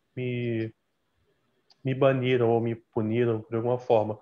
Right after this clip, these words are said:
O que acontece, o que o mais acontece é o pessoal falando, "Pô, cara, não faz isso, entendeu? Não se expõe tanto", isso aí. Conselhos nesse sentido eu tenho bastante, mas nenhuma ação dos aplicativos ainda não. Espero que não haja, <laughs> por enquanto,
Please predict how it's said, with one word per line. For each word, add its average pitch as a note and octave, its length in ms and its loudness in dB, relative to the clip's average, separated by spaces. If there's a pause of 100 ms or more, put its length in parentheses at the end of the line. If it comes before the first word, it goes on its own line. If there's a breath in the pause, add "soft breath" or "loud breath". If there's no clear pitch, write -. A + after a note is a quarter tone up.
(260 loud breath)
O C3 60 -8
que C3+ 80 0
acontece, D#3+ 600 4
o - 20 -4
que F#3+ 120 0
o F3 360 -4
mais F3+ 160 4
acontece F3+ 400 0
é F#3+ 40 -2
o F#3+ 40 -12
pessoal F3 360 -2
falando, E3 220 -2
"Pô, F3+ 140 -2
cara, C3 220 -2
não D3+ 100 -4
faz D3+ 320 -6
isso, C#3+ 380 -4
entendeu? C3 320 -6
Não C3+ 100 -6
se - 120 -16
expõe D3 360 -2
tanto", C3+ 340 0
isso - 140 -4
aí. C#3 260 -4
Conselhos E3+ 540 2
nesse D#3 220 -2
sentido C#3+ 340 -6
eu D3 60 -8
tenho D3 140 -4
bastante, C#3+ 520 -2 (460 soft breath)
mas A#2+ 720 0 (800)
nenhuma C#3 380 2
ação C#3+ 440 0
dos C3+ 200 -2
aplicativos C3+ 580 -2
ainda C3 260 0
não. A#2 160 -6 (880)
Espero B2+ 380 0
que D3 60 -6
não D#3 140 4
haja, A#2+ 360 2
<laughs> - 80 -14
por A2+ 80 -10
enquanto, B2 440 -6